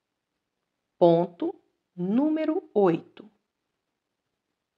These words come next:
Acautelemo-nos contra falsificações. Todos já ouvimos falar de dinheiro fas-, falsificado, é claro.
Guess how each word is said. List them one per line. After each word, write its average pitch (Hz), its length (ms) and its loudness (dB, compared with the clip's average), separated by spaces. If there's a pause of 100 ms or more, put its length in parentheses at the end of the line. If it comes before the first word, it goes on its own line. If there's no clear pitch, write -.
(160)
Acautelemo-nos 190 1200 0
contra 180 440 -6
falsificações. - 1500 -10 (2000)
Todos 190 480 2
já 180 160 -4
ouvimos 175 460 -8
falar 185 500 -6
de 185 160 -14
dinheiro 208 460 -4
fas-, - 260 -14 (100)
falsificado, - 800 -10 (460)
é 220 80 -6
claro. 214 500 -6